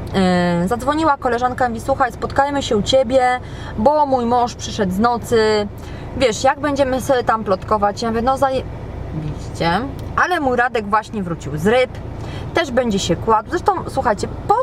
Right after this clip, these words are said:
co faceci mają słuchać, o czym my, kobiety, rozmawiamy? Ja uważam, że jest to absolutnie niepotrzebne,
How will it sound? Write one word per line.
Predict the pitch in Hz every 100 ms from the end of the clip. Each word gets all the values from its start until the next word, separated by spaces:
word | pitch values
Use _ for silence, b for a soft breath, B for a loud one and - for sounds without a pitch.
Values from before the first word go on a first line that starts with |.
| -
co | - 381
faceci | - - - - 339 - 294
mają | 233 185 156 156
słuchać, | 220 233 214 -
o | 185
czym | 180 170
my, | 175
kobiety, | 202 190 175 175
rozmawiamy? | 165 175 170 175 165
Ja | 208 277
uważam, | - 214 220 240 240 226 220 B B B
że | 349
jest | 427
to | -
absolutnie | 285 - 269 269 - 262 247 247 262 - - - - - - - - - -
niepotrzebne, | 175 196 - 494 - 240 165 156